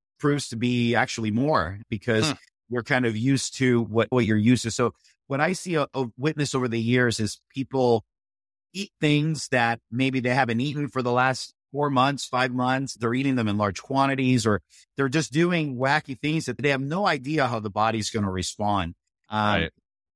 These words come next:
Speaker 1: and, and that's where some of the, the issues come about. So one of the things that we highly recommend in the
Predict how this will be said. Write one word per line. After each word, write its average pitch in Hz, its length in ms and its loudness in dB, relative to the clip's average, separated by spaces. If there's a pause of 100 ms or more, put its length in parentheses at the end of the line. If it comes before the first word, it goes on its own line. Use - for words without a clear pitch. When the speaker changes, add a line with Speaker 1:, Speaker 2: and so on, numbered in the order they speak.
(300)
Speaker 1:
and, 123 200 0
and 123 220 0
that's 131 240 0
where 139 120 -2
some 120 260 -2
of 98 80 -6
the, 101 260 -2
the 104 180 0
issues 110 280 0
come 101 140 -4
about. 80 280 -2
So 110 220 -2 (420)
one 151 280 0
of 160 120 0
the 135 100 -4
things 143 360 -4
that 123 80 0
we 117 100 -2
highly 147 340 0
recommend 117 460 -4
in 220 60 -10 (240)
the - 40 -20